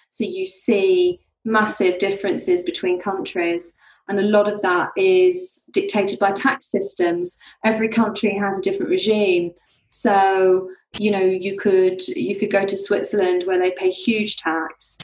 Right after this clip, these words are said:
and so they're compensated differently. And then you've got a different system for Germany and a dis-,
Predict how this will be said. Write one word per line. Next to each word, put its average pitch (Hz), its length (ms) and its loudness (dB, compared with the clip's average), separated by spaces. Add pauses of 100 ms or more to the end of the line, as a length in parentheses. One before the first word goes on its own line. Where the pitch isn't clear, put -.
(260)
and 190 560 0
so 185 340 2
they're 190 120 2 (140)
compensated 196 640 -2
differently. 170 840 0 (400)
And 190 480 2 (180)
then 196 160 0
you've 196 140 -6
got 196 100 0
a 190 40 4
different 190 440 -2 (460)
system 190 400 -2
for 240 80 -2
Germany 254 580 4
and 190 100 0
a 185 40 -2
dis-, 185 320 -4